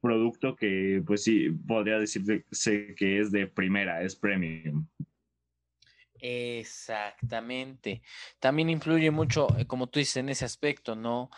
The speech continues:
Speaker 2: Incluso hasta tener ya ahora plataforma de streaming, ¿no? O sea, realmente ya el consumo de marcas está tan cañón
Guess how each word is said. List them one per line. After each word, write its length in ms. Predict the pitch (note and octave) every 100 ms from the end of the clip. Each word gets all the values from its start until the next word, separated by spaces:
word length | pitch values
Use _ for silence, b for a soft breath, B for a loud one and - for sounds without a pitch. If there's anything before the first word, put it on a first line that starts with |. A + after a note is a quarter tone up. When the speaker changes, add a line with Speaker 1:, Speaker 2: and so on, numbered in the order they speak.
| B B - _
Speaker 2:
Incluso 1000 | D3+ C#3+ G3 G#3 - G#3 G3+ F#3+ D3 C3+ C#3+
hasta 400 | A2+ C3 D3 C#3+
tener 580 | D#3 F3+ G3+ F3+ E3 A2 F#2+ _ A#2+
ya 220 | D#3 E3
ahora 440 | E3+ E3 E3 D#3 C3+
plataforma 480 | C3 C#3 C#3+ E3 C#3+
de 60 |
streaming, 500 | B2 - G3+ D3 A#2+
¿no? 300 | B2 C3+ C#3+
O 80 | B2+
sea, 160 | B2+ C3
realmente 680 | C#3+ D3 D3+ D3+ D#3+ C#3+ B B B _
ya 180 | D3+ D#3+
el 120 | E3+
consumo 500 | - C#3+ C3+ D#3+ E3
de 100 | C#3
marcas 420 | C3 C#3 - D3
está 220 | B2+ - C3
tan 360 | - C#3+ D3+ _ _ _ _ _ _ _
cañón 680 | - B2 A2+ A#2 A2+ C#3 A3